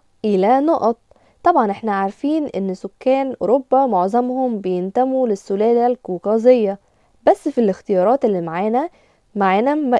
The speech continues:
المجموعة نقط. فتعالوا نشوف مع بعض دلوقتي إيه الإجابات اللي معانا. عندنا المجموعة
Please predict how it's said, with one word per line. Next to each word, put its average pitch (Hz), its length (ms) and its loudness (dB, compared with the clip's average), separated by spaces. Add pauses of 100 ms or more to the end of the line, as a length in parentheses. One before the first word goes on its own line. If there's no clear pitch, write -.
المجموعة 196 720 0
نقط. 233 340 -2 (720)
فتعالوا 220 600 2
نشوف 302 380 -2
مع 214 180 2
بعض 247 360 2
دلوقتي 240 680 0 (100)
إيه 285 100 -2
الإجابات 190 560 -2
اللي 285 140 0
معانا. 302 480 -4 (600)
عندنا 233 420 2
المجموعة 226 760 0